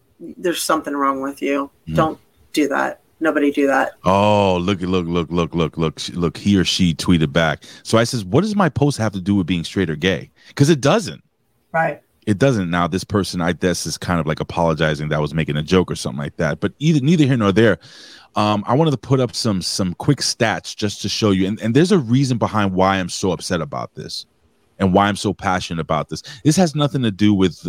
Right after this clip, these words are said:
Speaker 2: uh, somebody doing whatever the hell they wanna do. If you wanna be, if you wanna dress like a woman, if you feel like you are a woman, live your own life, do your thing, man. Hey, live your best life. But what happens is with these major companies, they wanna cling on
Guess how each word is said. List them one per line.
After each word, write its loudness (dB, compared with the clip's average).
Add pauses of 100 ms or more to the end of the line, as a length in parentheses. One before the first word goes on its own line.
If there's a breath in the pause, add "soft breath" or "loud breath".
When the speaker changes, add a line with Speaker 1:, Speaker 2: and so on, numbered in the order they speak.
Speaker 2:
uh, -2
somebody 2
doing 2
whatever 2
the -2
hell -4
they -6
wanna -6
do. -12 (580)
If -2
you 8
wanna 4
be, 2
if -4
you -2
wanna 0
dress 2
like 0
a 2
woman, 4
if 0
you 2
feel 4
like 0
you 6
are 4
a 2
woman, -2 (220 loud breath)
live 4
your 0
own -2
life, 0
do 0
your 2
thing, -4
man. -2
Hey, 0 (340)
live 0
your 4
best 0
life. -2 (440 loud breath)
But 0
what 0
happens -2
is -8
with -2
these -2
major 0
companies, -2
they 0
wanna 0
cling 0
on 2